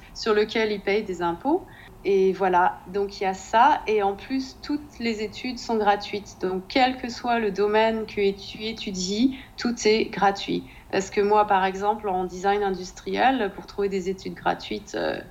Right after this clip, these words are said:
euh, bah, c'est pas forcément évident. Euh, donc, tu peux partir dans le privé, enfin, voilà. Puis, euh, mais au Danemark, tout est pareil. Donc, euh, en fait, moi, je trouve que ça donne vraiment, euh,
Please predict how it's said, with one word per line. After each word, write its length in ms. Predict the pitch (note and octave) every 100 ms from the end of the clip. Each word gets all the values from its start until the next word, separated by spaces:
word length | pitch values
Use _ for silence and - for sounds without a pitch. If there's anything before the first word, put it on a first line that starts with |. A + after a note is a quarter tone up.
| -
euh, 80 | F#3 E3+
bah, 140 | E3+
c'est 220 | E3+ F#3
pas 120 | F3+ F#3+
forcément 440 | G3+ G3+ G#3 F#3+
évident. 380 | F#3+ F#3 G3+ C4+ - - - -
Euh, 100 | F#3+
donc, 220 | F3 F3+
tu 140 | F3 F3+
peux 180 | F#3+
partir 360 | F#3+ F3+ - F3+
dans 120 | F3
le 40 | E3+
privé, 460 | - E3+ F3 F3+
enfin, 140 | F3 D#3+
voilà. 320 | D3+ - -
Puis, 200 | - -
euh, 340 | - - B1+ -
mais 300 | G3+ G#3 G3+
au 120 | G#3
Danemark, 380 | G#3 G#3 A#3+ -
tout 220 | - -
est 300 | F#3+ F#3+ F#3+ - - -
pareil. 420 | F#3+ F#3 G#3+ A#3
Donc, 300 | F#3 F#3 -
euh, 160 | E3+ F3
en 100 | F3
fait, 200 | - G#3 - - - - B2
moi, 160 | F3+ G#3
je 100 | -
trouve 240 | B3+ A#3+
que 140 | -
ça 180 | A3+ G3+
donne 220 | F#3 F#3+ F#3+
vraiment, 560 | F#3 F#3+ G3+ G3+ F#3+
euh, 260 | E3+ E3+